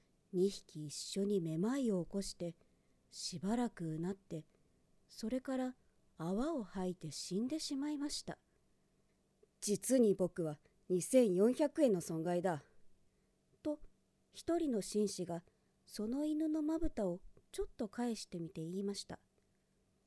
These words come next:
「僕は二千八百円の損害だ。」と、もう一人が悔しそうに頭を曲げて言いました。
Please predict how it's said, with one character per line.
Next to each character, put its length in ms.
「僕 340
は 140
二 160
千 260
八 260
百 300
円 100
の 60
損 240
害 220
だ。」 200
と、 180
も 120
う 20
一 320
人 140
が 180
悔 320
し 60
そ 420
う 20
に 180
頭 500
を 100
曲 140
げ 120
て 100
言 180
い 60
ま 140
し 140
た。 120